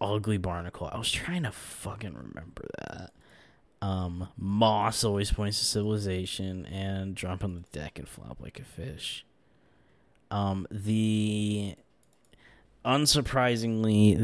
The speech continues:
the least gotten answer that we got was the street SpongeBob lives on. Only sixteen percent of people got that. Um,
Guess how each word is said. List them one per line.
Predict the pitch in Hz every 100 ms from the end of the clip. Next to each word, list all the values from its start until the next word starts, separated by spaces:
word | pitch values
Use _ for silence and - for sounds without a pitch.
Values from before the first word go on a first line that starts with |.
| 101
the | 104 101 101 98 -
least | 107 110 117 113
gotten | 107 107 104
answer | 101 98 - 101
that | 92 90
we | 95 107 101
got | 95 92
was | 92 95 90 90 92
the | -
street | - - 85
SpongeBob | - 76 78 80 76
lives | - 101
on. | 69 80 85
Only | 101
sixteen | 101 - 101 - 95 82
percent | 85 - -
of | 92
people | - - -
got | - - -
that. | - - - _ - - - - _ _ 127
Um, | - - -